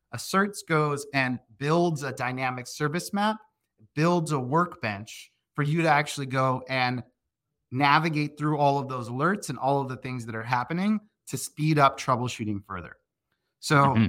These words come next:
Speaker 1: that's really, really exciting. We're in the early stages of that, right? So Asserts is, is part of the Grafana Cloud platform now, but we're still working on integrations into a lot of the other things. Of course, be-, beyond that,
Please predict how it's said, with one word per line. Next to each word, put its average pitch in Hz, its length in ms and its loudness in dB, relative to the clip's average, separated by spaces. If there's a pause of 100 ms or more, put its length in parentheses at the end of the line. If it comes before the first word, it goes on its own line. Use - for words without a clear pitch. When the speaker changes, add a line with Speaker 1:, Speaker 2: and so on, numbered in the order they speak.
Speaker 1:
that's 190 440 6
really, 143 520 2
really 156 380 -2
exciting. 165 600 -2
We're 147 120 0
in 143 80 0
the 131 120 -4 (140)
early 196 400 4
stages 156 560 -2
of 175 140 -4
that, 190 340 4
right? 170 280 -4
So 131 460 0 (240)
Asserts 175 560 0
is, 156 460 0
is 147 160 -6
part 202 400 0
of 180 120 -2
the 185 120 0
Grafana 180 420 2
Cloud 180 320 4
platform 226 500 -2
now, 247 340 -2 (200)
but 160 120 0
we're 160 100 4
still 180 260 2
working 170 320 2
on 151 180 4
integrations 143 720 -2
into 135 260 -12
a 123 40 -6
lot 120 240 2
of 113 80 -2
the 110 120 -6
other 107 200 -6
things. - 500 -20 (460)
Of 165 160 2
course, 196 600 4
be-, 160 200 -2
beyond 143 460 6
that, 180 280 2